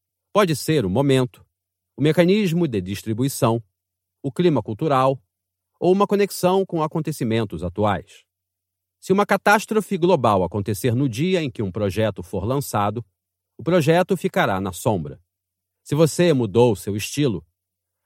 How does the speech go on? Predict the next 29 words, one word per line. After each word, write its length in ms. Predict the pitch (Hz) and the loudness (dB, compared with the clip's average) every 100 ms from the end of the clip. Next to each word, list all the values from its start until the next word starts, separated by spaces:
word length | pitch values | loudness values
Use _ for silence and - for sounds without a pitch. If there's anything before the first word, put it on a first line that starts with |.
| _ | _
a 80 | 135 | -2
princípio 540 | 196 202 - 214 208 | 0 0 0 -2 -2
seus 220 | 190 208 - | -2 -2 0
fãs 380 | - 127 135 | 0 0 -2
podem 300 | - 139 135 | -2 -2 0
não 140 | 160 160 | -2 -4
ser 260 | - 147 | -4 -2
receptivos. 840 | 110 90 95 - - 117 - - - _ _ _ _ _ _ _ | -2 -4 -8 -6 -2 -2 -2 -16 -20 _ _ _ _ _ _ _
Se 160 | - 160 | -4 2
uma 200 | 160 147 | 6 8
obra 340 | 165 147 107 | 8 6 2
muito 360 | 98 135 180 123 | 2 2 2 -2
esperada 640 | 104 - 117 120 117 95 | -6 -2 0 2 2 -2
de 120 | 87 | -2
outro 320 | 104 139 117 110 | 0 0 -2 -6
artista 520 | - - 139 - 92 | -6 -4 -4 -4 -8
for 160 | 113 | -6
lançada 600 | 101 107 - 120 117 90 | -4 -6 -4 -2 -2 -4
no 80 | 85 | -6
mesmo 320 | 92 92 120 | -6 -6 -6
dia, 400 | 131 98 139 90 - _ _ _ _ _ _ | -6 -6 -6 -6 -10 _ _ _ _ _ _
seu 160 | - | 2
projeto 560 | 139 170 131 147 160 147 | 4 4 4 4 4 2
pode 240 | 143 127 | 0 0
não 160 | 113 107 | 0 -4
ter 300 | - 151 123 | -2 0 0
o 60 | 87 | 0
mesmo 400 | 98 101 85 92 | -2 -2 -4 -8
impacto. 540 | 85 120 87 - | -2 0 0 -6